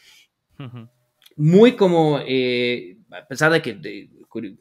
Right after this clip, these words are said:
Speaker 2: si quieres luego platicamos, not necessarily my favorite investor, Warren Buffett, pero sí tiene una, eh, una cita muy precisa, que es que el invertir es comprar una participación en una empresa. Y eso es lo que te tiene que quedar clarísimo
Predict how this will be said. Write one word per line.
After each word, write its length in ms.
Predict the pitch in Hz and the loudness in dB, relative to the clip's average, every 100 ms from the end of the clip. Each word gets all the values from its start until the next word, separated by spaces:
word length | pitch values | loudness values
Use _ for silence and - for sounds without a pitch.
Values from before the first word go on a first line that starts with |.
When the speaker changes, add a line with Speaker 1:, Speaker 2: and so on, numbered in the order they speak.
| - - | -20 -20
Speaker 2:
si 160 | 92 | -16
quieres 180 | 117 117 | -12 -6
luego 220 | 120 117 | -4 -4
platicamos, 520 | 127 117 123 120 - | -6 -6 -6 -8 -10
not 220 | 110 135 143 | -6 -4 -2
necessarily 540 | 143 139 - 135 127 | -4 -6 -4 -2 -2
my 160 | 120 113 | -6 -6
favorite 300 | 120 120 117 | -6 -6 -6
investor, 340 | 113 - 113 | -8 -10 -12
Warren 240 | 113 127 | -10 -10
Buffett, 260 | 123 120 147 | -10 -10 -12
pero 120 | 123 | -12
sí 180 | 113 143 | -10 -8
tiene 220 | 147 135 | -6 -4
una, 280 | 135 131 123 123 | -4 -6 -8 -12
eh, 260 | 120 117 | -16 -10
una 380 | 131 127 120 113 | -8 -6 -6 -10
cita 320 | - 127 120 | -14 -12 -10
muy 520 | 120 131 131 131 117 _ _ _ _ | -6 -2 -2 -2 -6 _ _ _ _
precisa, 480 | 113 110 113 - - _ _ - - - _ | -10 -8 -12 -14 -18 _ _ -20 -20 -20 _
que 180 | - 151 | 4 4
es 160 | 175 - | 4 2
que 160 | 156 | 0
el 240 | 143 135 _ | 0 -2 _
invertir 500 | 139 131 127 - 147 | -2 0 -2 -2 -2
es 100 | 151 | -2
comprar 520 | - 123 113 127 127 | -6 -10 -6 -4 -4
una 200 | 131 131 | -4 -6
participación 760 | 117 107 104 98 101 - 120 110 | -6 -14 -16 -18 -16 -10 -8 -6
en 100 | 107 | -8
una 160 | 104 98 | -14 -18
empresa. 420 | - - - - | -20 -20 -20 -6
Y 120 | 143 | -2
eso 140 | 160 185 | 0 0
es 40 | |
lo 80 | 156 | -2
que 80 | 123 | -4
te 120 | 117 | -4
tiene 240 | 135 139 | -4 -4
que 100 | - | -6
quedar 260 | 117 101 113 | -8 -8 -8
clarísimo 480 | 107 98 - - | -10 -10 -14 -20